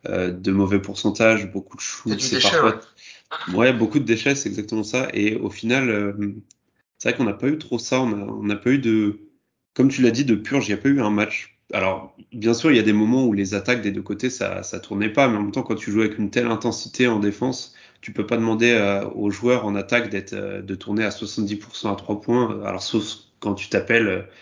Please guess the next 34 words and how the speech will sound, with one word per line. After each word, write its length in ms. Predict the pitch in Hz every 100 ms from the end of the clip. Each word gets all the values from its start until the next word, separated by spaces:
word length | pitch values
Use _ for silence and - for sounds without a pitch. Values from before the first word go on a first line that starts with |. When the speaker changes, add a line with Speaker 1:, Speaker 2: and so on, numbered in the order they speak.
| - - -
Speaker 1:
Grant, 360 | 110 92 98 110
Ray 240 | - 110
Allen, 400 | 104 107 110 110
euh, 280 | 101 101 101
Williams. 480 | 104 123 143 117 -
Mais 80 | 110
sinon, 420 | - 113 123 110
en 40 |
temps 140 | 101 104
normal, 580 | 98 104 120 104 92 - - - -
les, 120 | - 104
les, 120 | 98
les 200 | 104 107
joueurs 300 | 104 117 -
plus 120 | -
basiques, 580 | 107 110 120 156 - - -
euh, 240 | 98 101 95 - - _
<laughs> 400 | - - - -
non, 120 | 120
tu 120 | 123
peux 140 | - 107
pas 100 | 143
leur 160 | 123
demander, 380 | 101 104 104 107
euh, 220 | 104 98 101 _ _
Speaker 2:
Les 140 | 127 127
Speaker 1:
euh, 100 | 98
Speaker 2:
gueux. 100 | 127
Speaker 1:
d'être 300 | - - -
parfait, 460 | - - - 117 110
euh, 180 | 101 101 - - - _ _ -
offensivement. 680 | 104 - 98 - 101 127
Donc, 240 | 101 95 101
euh, 200 | 98